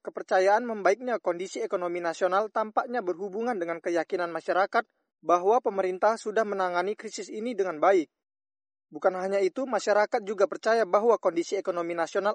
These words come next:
akan membaik. Berdasarkan survei S M R C, persentase masyarakat yang menilai ekonomi nasional tahun depan akan lebih baik atau jauh lebih baik sekitar lima puluh tiga persen.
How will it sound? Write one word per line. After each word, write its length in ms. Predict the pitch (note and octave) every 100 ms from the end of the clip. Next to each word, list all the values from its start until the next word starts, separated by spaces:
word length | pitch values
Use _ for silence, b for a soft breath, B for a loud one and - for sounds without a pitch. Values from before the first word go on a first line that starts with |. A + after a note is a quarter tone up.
| -
akan 400 | - A3+ F3 D#3+
membaik. 320 | F3+ E3+ - _ _ _ _ _ _ _ _ _
Berdasarkan 640 | _ D#3+ E3+ - A3 A3+ C4+
survei 400 | A#3+ G3 C4 -
S 160 | A3 G3+
M 80 | G3+
R 160 | A3+ -
C, 240 | A3+ C4+ - _ _ _
persentase 560 | - F3+ G3+ G3+ G3 G#3+
masyarakat 560 | G3+ A3 G3 G3+ B3
yang 160 | A#3 G#3
menilai 320 | F#3+ G#3 B3+
ekonomi 400 | G3 F#3+ F#3 F#3+
nasional 400 | F#3 - F#3+ F#3+
tahun 240 | F#3+ F3+
depan 320 | F3 F3 G#3 G3+
akan 240 | F#3+ F#3
lebih 160 | D#3+ D#3+
baik 240 | F#3 A3+ _ -
atau 320 | G3+ - B3 F3+
jauh 160 | F#3
lebih 320 | F#3 F3 F3
baik 160 | F3 A#3
sekitar 400 | - - F#3+ A#3+
lima 240 | A3+ G3+
puluh 160 | - E3+
tiga 160 | D#3+ E3+
persen. 480 | - - G3+ C#3+